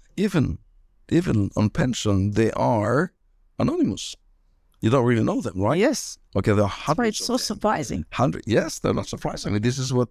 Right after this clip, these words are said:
Speaker 1: this is what we're doing. I mean, this is, in fact, a kind of life. Like, by, until the age of fifty, I was recruited to the Mossad when I was twenty-two years of age.
Speaker 2: How were you recruited? Can I ask?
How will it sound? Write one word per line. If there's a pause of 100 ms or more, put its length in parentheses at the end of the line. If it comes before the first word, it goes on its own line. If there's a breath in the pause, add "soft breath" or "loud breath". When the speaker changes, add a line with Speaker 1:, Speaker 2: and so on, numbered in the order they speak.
Speaker 1:
this
is
what
we're
doing.
I
mean,
this
is, (500 loud breath)
in
fact, (360 soft breath)
a
kind
of
life.
Like,
by, (440)
until
the
age
of
fifty, (540)
I
was
recruited
to
the
Mossad
when
I
was
twenty-two
years
of
age. (540)
Speaker 2:
How
were
you
recruited? (160)
Can
I
ask?